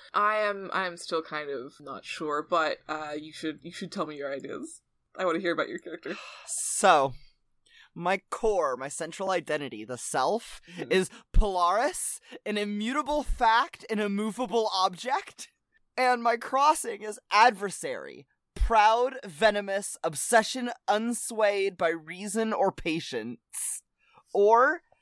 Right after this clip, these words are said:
Speaker 2: a childhood rival, a worthy opponent, and a moving finish line. I'm kind of more leaning towards a childhood rival,
Speaker 1: Hmm.
Speaker 2: a worthy opponent, or a moving finish line, depending on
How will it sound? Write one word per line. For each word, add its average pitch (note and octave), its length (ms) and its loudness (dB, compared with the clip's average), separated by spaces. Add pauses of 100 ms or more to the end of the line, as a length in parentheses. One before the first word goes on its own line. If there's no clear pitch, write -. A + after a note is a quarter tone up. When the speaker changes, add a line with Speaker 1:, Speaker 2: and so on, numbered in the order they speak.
(260)
Speaker 2:
a F3+ 60 2
childhood C#4+ 720 2
rival, A3 640 4
a - 60 2
worthy G3 440 0
opponent, F#3 800 -2
and D#3+ 140 0
a D3 40 -2
moving D#3+ 440 -4
finish D3 500 -6
line. G#3+ 540 -2 (500)
I'm F#3+ 200 -2
kind B3+ 580 6
of D4 160 0
more A#3+ 240 6
leaning A3 340 -6
towards A3 260 -4
a G3+ 60 -6
childhood G3 540 4
rival, F3+ 720 4
Speaker 1:
Hmm. F3 260 -8
Speaker 2:
a D#3+ 180 6
worthy E3+ 360 2
opponent, F#3 580 0
or D3 140 0
a - 40 -2
moving D#3+ 340 -4
finish D3+ 460 -6
line, A#3+ 520 0 (280)
depending E3+ 600 -2
on D3+ 320 -4